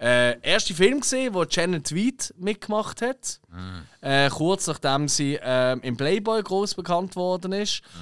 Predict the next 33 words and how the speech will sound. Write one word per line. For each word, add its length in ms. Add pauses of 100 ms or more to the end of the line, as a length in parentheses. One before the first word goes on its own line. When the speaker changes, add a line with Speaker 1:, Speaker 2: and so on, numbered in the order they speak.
(180)
Speaker 2:
Mhm. 80
Speaker 1:
und 300
kurz 340
bevor 400
sie, 260
ähm, 540 (100)
der, 300
ähm, 340
Gene 240
Simmons 380
geheiratet 560
hat. 180
Speaker 2:
Mhm. 60
Speaker 1:
Also, 340 (460)
ja, 180
vom 160
Regen 320
in 160
die 120
Traufe, 500
oder 200
wie 100
man 120
schon 100
sagt. 380 (340)
Äh, 240
in 80
der 220
Hauptrolle 480
der 360
<laughs> 40
Peter 380
Weller. 400